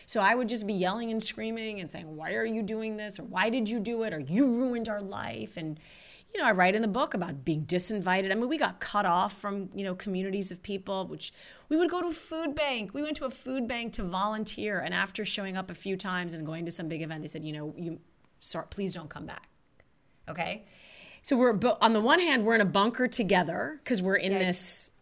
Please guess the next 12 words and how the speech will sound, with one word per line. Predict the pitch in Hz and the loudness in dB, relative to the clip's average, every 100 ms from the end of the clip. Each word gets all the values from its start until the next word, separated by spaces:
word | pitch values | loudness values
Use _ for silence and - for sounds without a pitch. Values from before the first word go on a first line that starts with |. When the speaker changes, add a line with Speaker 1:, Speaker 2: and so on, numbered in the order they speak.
| _ _ _ _ _ _ _ _ _ _ _ - | _ _ _ _ _ _ _ _ _ _ _ -4
Speaker 1:
we're | 190 185 | 2 2
in | 180 | 2
a | 190 | 0
bunker | 175 151 170 254 311 _ _ | 0 -2 -2 -2 -6 _ _
'cause | - 180 | -4 -2
everyone | - 175 175 175 | 0 0 0 -2
else, | 170 160 | -2 -2
it's | 170 180 185 | -4 -4 -2
us | 185 | 2
against | 180 170 165 - | 2 0 0 -2
the | |
world. | 147 - 220 | -4 -6 -6